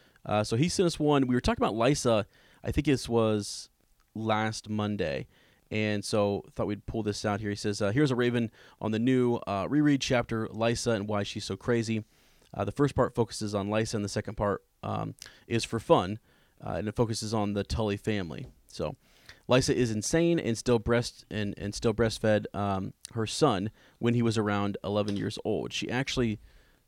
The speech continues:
thought she had a chance with, <laughs> wait a second, with Jaime Lannister, despite the fact that the Lannisters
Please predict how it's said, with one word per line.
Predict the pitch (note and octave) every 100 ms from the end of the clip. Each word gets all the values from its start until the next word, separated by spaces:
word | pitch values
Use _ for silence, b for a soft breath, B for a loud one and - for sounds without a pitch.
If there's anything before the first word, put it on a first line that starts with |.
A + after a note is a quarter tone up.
| -
thought | A#2 A#2
she | - A#2
had | A2+
a | G#2
chance | - A2+ G2+ - - - -
with, | A2 G#2+ G2 - - - _ _ _ _
<laughs> | _ _ _ - - A2
wait | A#2
a | G2
second, | - F#2+ - b b b b -
with | A2 -
Jaime | A2+ A2
Lannister, | A2 A#2+ B2 - A#2
despite | A2 - B2+
the | B2+
fact | - A2+ G#2+
that | G#2+
the | G#2
Lannisters | A2 A2 - G#2+